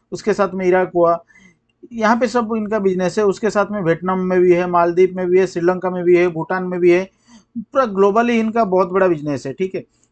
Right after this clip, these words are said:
जो कि एयर कंडीशनिंग, एचओ और सेंट्रल एसी, जैसे कि हम मॉल वगैरह में जाते हैं वहाँ पे देखते हैं सेंट्रल एसी लगा होता है, तो इनका यही सब काम है। तो मतलब इनका जो कॉम्पिटिटर पीयर्स है, तो यहाँ पे ब्लू स्टार है, वोल्टास है, ये,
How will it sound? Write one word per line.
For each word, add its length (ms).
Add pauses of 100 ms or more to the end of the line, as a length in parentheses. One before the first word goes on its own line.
जो 120
कि 140
एयर 240
कंडीशनिंग, 680 (640)
एचओ 400
और 180
सेंट्रल 400
एसी, 300 (380)
जैसे 180
कि 80
हम 120
मॉल 300
वगैरह 220
में 100
जाते 240
हैं 80
वहाँ 180
पे 100
देखते 280
हैं 80
सेंट्रल 380
एसी 160
लगा 220
होता 260
है, 120
तो 340
इनका 320
यही 460 (1300)
सब 200
काम 280
है। 80
तो 200
मतलब 180
इनका 240
जो 120
कॉम्पिटिटर 480
पीयर्स 400
है, 120
तो 140
यहाँ 180
पे 100
ब्लू 220
स्टार 320
है, 100
वोल्टास 520
है, 80
ये, 260